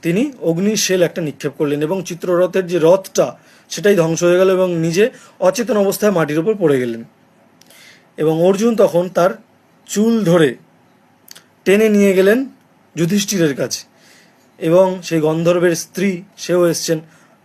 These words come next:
কাকুতি মিনতি করছেন যে, "আমার স্বামীকে ছেড়ে দাও, আমার স্বামীকে ছেড়ে দাও", এরকম আর কি। তো তখন যুধিষ্ঠির বলছেন, "সে নিঃসহায়, তার স্ত্রী সম্বল, তাকে তুমি কিন্তু ছেড়ে দাও।" তো অর্জুন তাকে ছেড়ে দিলেন এবং তাদের মধ্যে একটা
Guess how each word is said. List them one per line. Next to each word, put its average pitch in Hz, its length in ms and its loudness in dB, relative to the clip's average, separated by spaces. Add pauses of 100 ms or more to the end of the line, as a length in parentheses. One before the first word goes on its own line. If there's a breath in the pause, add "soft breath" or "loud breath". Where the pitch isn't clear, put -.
(160)
কাকুতি 196 360 -2
মিনতি 180 320 -2
করছেন 160 400 -2 (360 soft breath)
যে, 170 140 0
"আমার 160 280 -2
স্বামীকে 160 360 -4
ছেড়ে 160 240 0
দাও, 160 240 2
আমার 147 180 -2
স্বামীকে - 960 -8
ছেড়ে 160 260 0
দাও", 214 220 4
এরকম 147 440 -4
আর 127 100 -4
কি। 180 180 -8 (800 soft breath)
তো 156 120 -4
তখন 190 540 2 (840)
যুধিষ্ঠির 190 400 -4
বলছেন, 175 500 -2
"সে 180 200 -4
নিঃসহায়, 175 540 2
তার 170 160 0
স্ত্রী - 400 -6
সম্বল, 180 480 2 (380 loud breath)
তাকে 185 240 0 (320)
তুমি 160 160 -4
কিন্তু 185 180 -4
ছেড়ে 143 280 -4
দাও।" 117 180 -10 (140)
তো 175 80 -4
অর্জুন 165 220 -6
তাকে 170 180 -2
ছেড়ে 165 220 -4
দিলেন 151 240 -4 (480 loud breath)
এবং 202 220 0
তাদের 180 260 2
মধ্যে 190 220 0
একটা 226 300 0